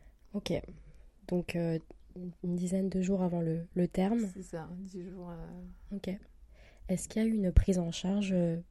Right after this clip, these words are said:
Speaker 1: psychologique, euh, euh, en complément de, du fait que t'étais, euh, du coup, euh, à l'hôpital ?
Speaker 2: Du tout, du tout. Et puis, euh, alors l'hôpital où j'étais, c'était un hôpital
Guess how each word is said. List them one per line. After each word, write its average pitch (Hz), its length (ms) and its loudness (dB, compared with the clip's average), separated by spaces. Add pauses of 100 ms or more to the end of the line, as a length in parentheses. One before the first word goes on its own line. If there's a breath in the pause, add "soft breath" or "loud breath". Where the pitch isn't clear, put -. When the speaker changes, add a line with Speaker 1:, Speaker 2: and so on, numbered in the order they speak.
(260)
Speaker 1:
psychologique, 170 800 0
euh, 165 460 0 (1120 loud breath)
euh, 156 960 -2 (480)
en 170 100 -4
complément 175 540 6
de, 165 400 0
du 160 160 -4
fait 175 200 -2
que 175 100 -8
t'étais, 175 400 0
euh, 160 160 0
du 160 120 -6
coup, 175 300 -4
euh, 165 240 -2
à 165 80 0
l'hôpital ? 180 540 -2 (320)
Speaker 2:
Du 180 120 -4
tout, 170 320 -8 (360 soft breath)
du 190 180 -14
tout. 185 300 -6
Et 160 100 -4
puis, 170 380 -8
euh, 156 460 -8 (160)
alors 156 180 -6
l'hôpital 190 440 -2
où 185 60 -2
j'étais, 190 300 -4
c'était 175 160 -8
un 151 80 -8
hôpital - 320 -12